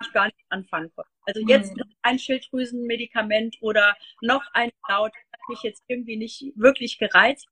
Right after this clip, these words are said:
Speaker 1: Und
Speaker 2: Ja.
Speaker 1: im, im, im Zuge der Zeit habe ich dann einfach für mich entdeckt, ich möchte für mich persönlich auch ein Produkt haben, hinter dem ich stehen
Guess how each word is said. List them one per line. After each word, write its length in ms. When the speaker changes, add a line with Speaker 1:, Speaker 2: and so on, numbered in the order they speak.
Speaker 1:
Und 320
Speaker 2:
Ja. 140
Speaker 1:
im, 260
im, 420
im 220
Zuge 240
der 160
Zeit 380
habe 120
ich 120
dann 160
einfach 420
für 80
mich 240
entdeckt, 360
ich 120
möchte 460
für 100
mich 260
persönlich 840
auch 160
ein 300
Produkt 420
haben, 380
hinter 320
dem 180
ich 120
stehen 300